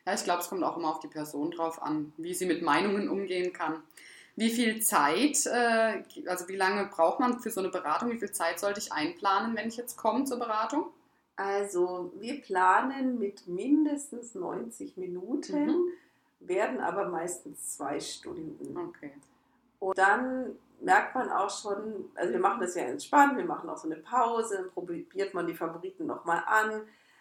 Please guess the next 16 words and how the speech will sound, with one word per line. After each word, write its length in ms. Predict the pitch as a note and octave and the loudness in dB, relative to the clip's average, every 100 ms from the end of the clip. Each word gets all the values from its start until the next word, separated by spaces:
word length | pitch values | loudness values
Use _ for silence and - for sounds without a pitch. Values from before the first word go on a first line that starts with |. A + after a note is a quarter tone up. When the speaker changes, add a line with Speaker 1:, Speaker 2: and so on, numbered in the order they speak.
| - | -12
Speaker 2:
Aber 260 | - F#3+ G3 | 4 6 6
dann 240 | G#3 B3 C#4 | 6 6 2
so 80 | |
nach 180 | A3+ G#3+ | 2 0
so 100 | G#3+ | 0
zwei 280 | - - A3 | -4 0 0
Stunden 400 | A#3 A#3 A#3+ A3+ | 0 -2 -2 -2
ist 180 | G3+ G3+ | -4 -4
schon 240 | G3+ G3+ | -2 -2
so 80 | G3+ | -2
der 120 | G3 | -2
Punkt, 220 | F#3+ A3 G#3 | -2 -4 -4
wo 40 | G3 | -4
man 140 | G3 F#3 | -4 -2
sagen 240 | F#3 G3 | 0 0
muss, 180 | G3 | -2